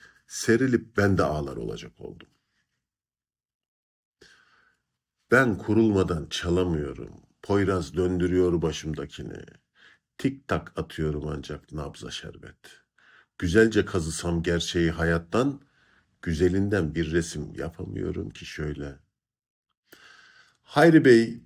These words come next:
durmakta gene orkos terso. Dalgın mıdır, düşünceli mi? Şu prostatın Poyraz'la mücadelesi, dalga mı, kıran mı? Ağzında bir cigara,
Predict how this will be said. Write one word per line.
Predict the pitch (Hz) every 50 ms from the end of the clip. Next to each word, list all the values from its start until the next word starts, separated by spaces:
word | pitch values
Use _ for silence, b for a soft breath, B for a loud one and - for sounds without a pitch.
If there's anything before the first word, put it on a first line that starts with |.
| -
durmakta | - 123 131 120 123 120 113 - - - 120
gene | 98 95 90 80 80
orkos | 71 - 73 95 95 87 - - - 87 85 - -
terso. | - - 69 - - - - - - - - - - _ _ _ _ _ _ _ _ _ _ _ -
Dalgın | - - - 120 123 123 135 139
mıdır, | 135 127 127 120 107 123 123 123 120 120 120 117 117 113 113 110 -
düşünceli | - 104 92 - - 98 95 87 90 95 95 92 95
mi? | 95 95 92 92 90 87 85 - - _ _ _ _ _ _ _ _ _ _ _ _ _
Şu | - - - - 180 170
prostatın | - - 131 110 - - - - 98 - - 95 87
Poyraz'la | - - 117 120 110 107 98 87 78 92 87
mücadelesi, | 85 85 78 85 87 82 78 80 82 80 80 78 - - 82 80 69 - - - _ _ _ _ -
dalga | 92 87 98 104 98 104 107
mı, | 107 101 90 -
kıran | - - 104 95 101 98 98
mı? | 98 98 95 95 95 87 80 85 - _ _ _ _ _ _ _ _ _ _ _ _ _ _ _ _ _ -
Ağzında | 80 82 80 78 71 76 82 80 80 76 71
bir | 73 69
cigara, | - 82 - 76 76 78 95 107 113 -